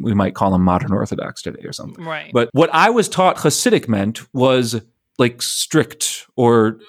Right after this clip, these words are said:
Speaker 1: observant in the most stringent traditional kinds of sense. And most Neo-Hasids do not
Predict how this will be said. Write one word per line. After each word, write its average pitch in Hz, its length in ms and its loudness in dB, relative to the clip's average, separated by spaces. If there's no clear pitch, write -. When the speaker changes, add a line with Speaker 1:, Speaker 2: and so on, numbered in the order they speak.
Speaker 1:
observant 107 760 0
in 107 280 2
the 107 60 2
most 107 420 0
stringent 107 520 -2
traditional 104 340 -2
kinds 101 260 -2
of 92 60 -12
sense. 139 400 -2
And 135 320 2
most 190 340 2
Neo-Hasids 117 1000 0
do 143 160 4
not 170 460 2